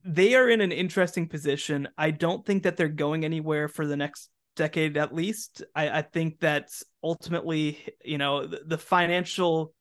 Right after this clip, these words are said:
incentives that have been created, I think, are probably about as far as it's going to go. I don't think it's gonna go a whole lot further than that.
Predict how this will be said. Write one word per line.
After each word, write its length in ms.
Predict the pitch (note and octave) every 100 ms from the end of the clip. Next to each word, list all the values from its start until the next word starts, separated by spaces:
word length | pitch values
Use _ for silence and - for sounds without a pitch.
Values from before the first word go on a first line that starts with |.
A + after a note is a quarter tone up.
| _ -
incentives 480 | D#3+ E3+ D#3+ D#3+
that 100 | D3+
have 80 | D#3
been 160 | D3+ D3
created, 480 | - C#3 C#3 D#3 C#3+
I 60 |
think, 240 | D3 D3 D3
are 100 | C#3
probably 380 | D#3 D3 D3+
about 400 | C#3 C#3 C#3+ D3
as 180 | D3 D3+
far 220 | - C#3
as 160 | C#3 D3
it's 140 | C#3
going 240 | - C#3 C3+
to 40 |
go. 300 | B2 A2+ C3+
I 80 | B2+
don't 160 | C3+ D3+
think 100 | D3
it's 100 | -
gonna 140 | C#3+
go 160 | C#3+ B2
a 40 |
whole 140 | C#3+
lot 200 | C3+ B2+
further 380 | - C3+ C3+ D#3+
than 180 | D#3+ F3
that. 280 | F#3 G#3+